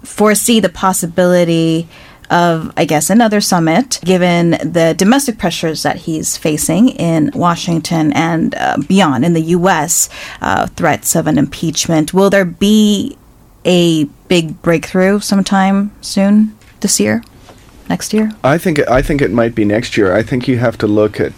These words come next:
Speaker 2: at again, uh, Donald Trump being really a, a masterful media populist politician. So when we think about things on the Korean Peninsula and geopolitics,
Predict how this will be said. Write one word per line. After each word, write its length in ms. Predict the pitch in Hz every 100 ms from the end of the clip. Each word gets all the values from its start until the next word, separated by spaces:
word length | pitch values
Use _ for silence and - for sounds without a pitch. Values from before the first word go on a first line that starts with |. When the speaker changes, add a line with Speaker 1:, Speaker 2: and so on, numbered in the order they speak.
| -
Speaker 2:
at 240 | 92 80 - -
again, 560 | 90 98 98 101 92 78 -
uh, 240 | 80 85 82 87
Donald 340 | 104 110 110
Trump 280 | 104 104 101
being 220 | 101 104
really 400 | 98 107 107 92 - - - -
a, 220 | 101 98 -
a 180 | 90 104
masterful 1040 | 101 101 104 120 - 113 - 120 113 113 - -
media 720 | 95 110 113 110 104 98 92 - - -
populist 840 | - 101 101 101 107 104 98 - - _
politician. 920 | - 101 101 101 - 92 - 76 - - - - -
So 420 | - 113 101 95 78 -
when 220 | 110 110
we 100 | 107
think 220 | 101 143
about 280 | 135 117 101
things 220 | 117 117
on 120 | 113
the 60 | 104
Korean 280 | 98 110 101
Peninsula 460 | 104 110 107 104
and 100 | 98
geopolitics, 1200 | 92 117 104 101 - 120 131 123 - 82 - -